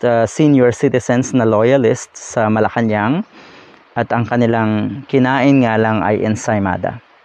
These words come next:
Ang iba sa kanila ay nanggaling pa sa napakalayong lugar, pero yun lang ang dinatnan nila. Gutom na gutom, namasahe, gumastos, pero yun lang. 'Di ba? Sa isang pagtitipon kasi talaga,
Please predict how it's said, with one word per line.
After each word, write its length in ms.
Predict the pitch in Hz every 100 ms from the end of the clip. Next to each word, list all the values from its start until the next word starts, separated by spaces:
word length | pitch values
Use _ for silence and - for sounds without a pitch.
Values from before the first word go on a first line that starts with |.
| - -
Ang 240 | - 120 123
iba 160 | 120
sa 160 | - 131
kanila 320 | 131 123 123
ay 80 | 123
nanggaling 480 | 113 110 131 202 220
pa 80 |
sa 160 | 214 160
napakalayong 640 | 135 123 120 113 110 113
lugar, 480 | 117 151 156 139 135
pero 240 | - 127 123
yun 240 | 120 113
lang 160 | 110 107
ang 80 |
dinatnan 480 | 110 104 98 104 98
nila. 160 | 98 95
Gutom 320 | 104 101 107
na 80 | 110
gutom, 480 | 165 - 147 139 139
namasahe, 720 | 113 104 - 143 143 147 139
gumastos, 880 | 120 110 123 127 - 151 165 - - - - - _
pero 240 | 143 135
yun 240 | 127 120
lang. 320 | 104 92 92 120 - _ - _ _ -
'Di 80 | 151
ba? 240 | 117 110
Sa 160 | 127 -
isang 240 | 143 170 156
pagtitipon 560 | 156 143 147 147 156 143
kasi 240 | 139 175
talaga, 560 | 143 120 120 147 131